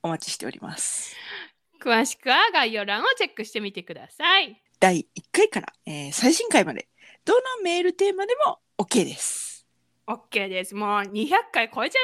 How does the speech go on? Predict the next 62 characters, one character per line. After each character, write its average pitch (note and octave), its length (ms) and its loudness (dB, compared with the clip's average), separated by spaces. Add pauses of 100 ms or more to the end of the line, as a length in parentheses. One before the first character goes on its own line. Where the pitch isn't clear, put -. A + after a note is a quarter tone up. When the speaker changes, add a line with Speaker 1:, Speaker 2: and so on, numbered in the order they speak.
(100)
Speaker 2:
ま B4 60 -4
し - 40 -14
た。 - 600 0
Speaker 1:
は E4 240 4
い。 - 100 -4 (420)
Speaker 2:
<laughs> G4 480 -10
Speaker 1:
も F#3 480 -10
う、 - 40 -20 (260)
い F3+ 120 -12
つ G#3 100 -14
で A3+ 100 2
も F3+ 160 -8 (100)
い D#3+ 140 -8
い D#3 40 -8
の D3+ 200 -12
で、 B3+ 440 -2
あ D#3 140 -6
の - 20 -10
ー、 - 20 -10
Speaker 2:
は A3 60 -10
い。 - 140 -10 (540)
Speaker 1:
待 A3 140 -4
っ - 20 -16
て A#3 60 6
お G3+ 40 6
り - 80 -2
ま D#3 120 -8
す。 - 640 -8
Speaker 2:
は - 100 -8
い。 D3+ 40 -2
Speaker 1:
よ C#3 40 -4
ろ C#3 40 -10
し - 100 -10
く - 80 -14
お - 20 -10
願 - 140 -10
い - 20 -10
い - 80 -12
た D#3+ 140 -14
し - 160 -10
ま F2+ 320 -4
す。 - 400 -10
Speaker 2:
は A3 180 -12
い、 G3+ 40 -14
お G3 200 -12
願 G3 140 -14
い - 20 -14
い F#3 60 -16
た G3+ 100 -18
し - 100 -12
ま C#4+ 760 -2
す。 - 180 -20 (340)
Speaker 1:
そ B3 100 -2
し - 60 2
て G4+ 120 4
で F4 120 6
す - 140 -2
ね、 - 300 -12
Speaker 2:
は G#3+ 160 4
い、 G#3 40 0
は D#4+ 440 6
い。 A#3+ 240 -4